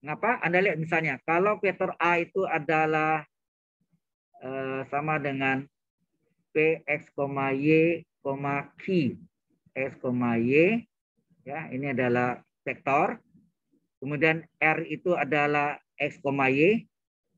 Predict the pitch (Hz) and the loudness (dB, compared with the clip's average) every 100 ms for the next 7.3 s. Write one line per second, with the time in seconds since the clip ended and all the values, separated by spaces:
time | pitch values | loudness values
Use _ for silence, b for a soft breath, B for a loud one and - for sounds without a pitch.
0 | _ _ _ _ 143 139 160 143 147 139 | _ _ _ _ -6 0 -2 -2 -4 -4
1 | - 185 180 _ _ - 113 147 147 151 | 0 -2 -2 _ _ -10 0 2 2 0
2 | 180 - 139 120 127 143 196 - _ _ | 0 -2 -4 -2 -2 0 -2 -4 _ _
3 | _ _ _ _ _ _ _ _ _ _ | _ _ _ _ _ _ _ _ _ _
4 | _ _ _ _ 127 123 120 170 180 - | _ _ _ _ -8 -6 -2 -2 -2 -2
5 | 135 139 170 143 135 143 170 160 110 135 | 2 2 2 0 2 2 0 -4 -2 -2
6 | - 151 - 139 131 123 131 117 98 - | 0 -2 -2 -4 -2 2 2 2 -4 -8
7 | - 165 | -6 -8